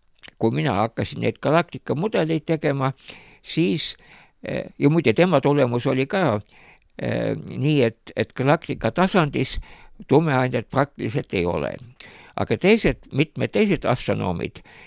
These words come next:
nende hulgas üks, eh, kõige tuntumaid, eh, mm, kahekümnenda sajandi astronoome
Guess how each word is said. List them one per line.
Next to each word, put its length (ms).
nende 260
hulgas 420
üks, 380
eh, 100
kõige 240
tuntumaid, 720
eh, 560
mm, 960
kahekümnenda 640
sajandi 480
astronoome 800